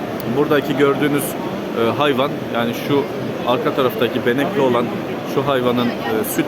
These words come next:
verimi olarak on bir bin ton, yani on bir bin kilo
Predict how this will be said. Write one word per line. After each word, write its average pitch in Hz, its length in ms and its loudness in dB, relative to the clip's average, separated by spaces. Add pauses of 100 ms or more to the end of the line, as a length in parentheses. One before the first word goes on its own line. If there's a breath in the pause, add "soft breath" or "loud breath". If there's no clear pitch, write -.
verimi 131 260 2
olarak 127 320 2 (920)
on 160 260 2
bir 143 220 2
bin 170 120 0 (760)
ton, 139 160 2 (400)
yani 117 140 2 (120)
on 147 220 2
bir 151 120 0 (220)
bin 156 240 -4
kilo 147 200 2